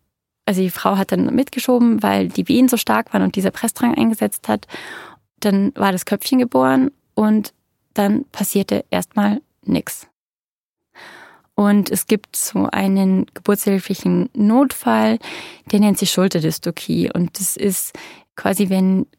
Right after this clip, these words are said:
Kinder, die drehen sich im Geburtskanal zweimal hin und her, also die machen so eine Schraubbewegung hin und zurück.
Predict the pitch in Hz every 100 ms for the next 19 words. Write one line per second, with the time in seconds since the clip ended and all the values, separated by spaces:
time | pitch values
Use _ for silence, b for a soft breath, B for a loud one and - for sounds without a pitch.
0 | _ - 208 214 202 202 208 - - 185
1 | - 190 202 240 277 254 226 208 254 -
2 | 240 233 247 254 277 - _ - - 107
3 | 208 - 208 _ _ _ _ _ _ _
4 | _ - 190 196 - 240 285 262 196 185
5 | 196 - 196 190 196 190 190 - - 247
6 | - 233 240 240 233 208 214 202 - 247
7 | 311